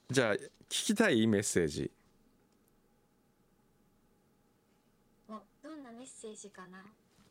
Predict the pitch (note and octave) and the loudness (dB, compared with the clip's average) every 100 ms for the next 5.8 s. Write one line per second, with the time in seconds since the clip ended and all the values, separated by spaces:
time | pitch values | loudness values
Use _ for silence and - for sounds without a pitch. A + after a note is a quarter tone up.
0 | - A2+ A2 A#2 F#3 - C3 G#2+ A2+ C3+ | -6 2 2 4 2 4 2 4 4 6
1 | G#2 D#2+ G#2+ - _ _ _ _ _ _ | 4 4 0 -6 _ _ _ _ _ _
2 | _ _ _ _ _ C4 C4+ C#4 B3 A#3 | _ _ _ _ _ -20 -20 -20 -20 -20
3 | A3 G#3 G3+ _ D4+ C#4+ A3+ G#3 G3+ G3+ | -20 -20 -20 _ -20 -18 -20 -20 -20 -20
4 | _ C#4 C#4+ - A3 G#3+ G#3 - _ _ | _ -14 -14 -12 -16 -18 -20 -20 _ _
5 | - - - E3+ F3+ G#3+ - | -16 -14 -4 0 4 2 0